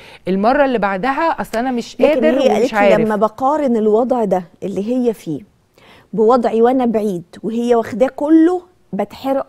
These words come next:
Speaker 2: أكتر. هي يعني دماغها واصلة
Speaker 1: هي،
Speaker 2: لكده.
Speaker 1: هي،
Speaker 2: مم.
Speaker 1: هي عندها حق.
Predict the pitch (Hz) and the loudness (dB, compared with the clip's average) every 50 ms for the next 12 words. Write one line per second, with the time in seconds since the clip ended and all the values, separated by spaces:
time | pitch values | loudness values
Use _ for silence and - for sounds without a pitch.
0 | _ - 196 - - _ - - - _ _ _ _ _ _ _ _ - 262 277 | _ -6 -6 -6 -10 _ -20 -20 -20 _ _ _ _ _ _ _ _ -8 -6 -4
1 | 381 392 - - - - _ _ _ _ - 220 277 269 262 269 269 269 - - | -4 -6 -6 -8 -12 -20 _ _ _ _ -10 -8 -6 -6 -6 -6 -6 -8 -8 -8
2 | - 208 240 262 320 330 - - 294 294 285 294 - 285 311 285 285 233 - - | -4 0 0 0 0 -2 -6 -10 -8 -6 -2 0 2 2 4 4 2 2 0 -2
3 | - 202 247 262 247 226 196 190 - - - 247 247 240 233 220 185 170 170 175 | -4 -2 -2 -2 0 -2 -2 -4 -6 -6 -6 -4 -4 -2 -2 -4 -4 -4 -6 -6
4 | 170 202 220 214 190 - - 196 - | -6 -6 -6 -6 -6 -6 -6 -8 -8